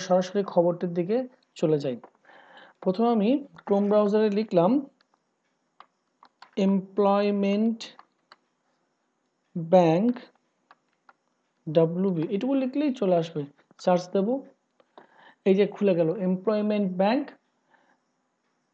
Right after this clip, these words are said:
ডাব্লিউবি ডট গভ ডট ইন, এখানে আমরা ক্লিক করব। এখানে ক্লিক করাতেই এমপ্লয়মেন্ট ব্যাংক পশ্চিমবঙ্গ সরকার যে মূল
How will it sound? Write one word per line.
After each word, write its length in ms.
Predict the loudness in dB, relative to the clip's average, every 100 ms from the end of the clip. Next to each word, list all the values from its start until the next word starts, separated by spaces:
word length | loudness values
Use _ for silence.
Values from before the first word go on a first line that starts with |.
| _ _ 2
ডাব্লিউবি 460 | 4 4 0 0 0 4
ডট 160 | 4 4 -2 2
গভ 140 | 4 4 4
ডট 160 | 2 2 -4
ইন, 60 | -6
এখানে 160 | -4 -2
আমরা 120 | 0 0
ক্লিক 160 | -4 -8 -6
করব। 160 | -6 -8 -16 _ _ -20 _ -6
এখানে 240 | -4 -2 -2 -2
ক্লিক 200 | -4 -4 0
করাতেই 420 | 2 2 4 2 2 0
এমপ্লয়মেন্ট 680 | 0 0 0 0 0 0 -2 0
ব্যাংক 180 | 0 0 -4 -4
পশ্চিমবঙ্গ 440 | -4 -4 -2 -2 -2
সরকার 220 | -2 -2 0
যে 60 | 0 0 0
মূল 160 | 2